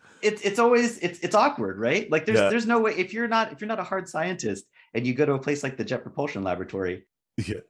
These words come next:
Speaker 1: you don't really have the bona fides to, to be taken seriously. So you have
Speaker 2: <laughs>
Speaker 1: to, you have to kinda, you have to be a little naive, you have to be a little awkward, you have to be a little bit of a fly on the wall.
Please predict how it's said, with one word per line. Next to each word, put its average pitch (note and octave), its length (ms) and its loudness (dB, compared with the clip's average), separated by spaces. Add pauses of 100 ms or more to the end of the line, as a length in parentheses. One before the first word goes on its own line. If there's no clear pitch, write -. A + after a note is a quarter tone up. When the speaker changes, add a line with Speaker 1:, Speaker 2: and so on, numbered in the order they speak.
(460)
Speaker 1:
you D3 120 -8
don't F#3 160 -2
really E3 180 -2
have D#3+ 180 0
the C3+ 60 0
bona C3 240 4
fides A2 500 -2
to, G2 180 0
to - 120 -10
be A2+ 100 -2
taken A#2 280 -4
seriously. A#2+ 360 -2
So - 160 -4
you C3 100 -2
have D3+ 240 0
Speaker 2:
<laughs> - 80 -6
Speaker 1:
to, C3 40 2
you B2+ 300 0 (440)
have C#4+ 100 -12
to A#3 80 -6
kinda, B2 560 4 (640)
you F4+ 100 -8
have - 100 -6
to C#4 60 -2
be A3+ 100 2
a G#3 40 4
little G3 200 4
naive, E3+ 460 2
you F#3 60 0
have F#3+ 80 -6
to F3+ 80 -12
be F3 80 -2
a F3 40 0
little E3+ 160 0
awkward, D#3+ 500 0
you D3+ 80 -4
have - 60 -16
to D3+ 60 -12
be D#3 60 -4
a D#3 60 -2
little D3+ 160 -2
bit D3 140 -2
of C#3 100 -4
a C#3 40 -6
fly C3+ 240 0
on C#3 60 0
the C3 80 -2
wall. A#2 380 2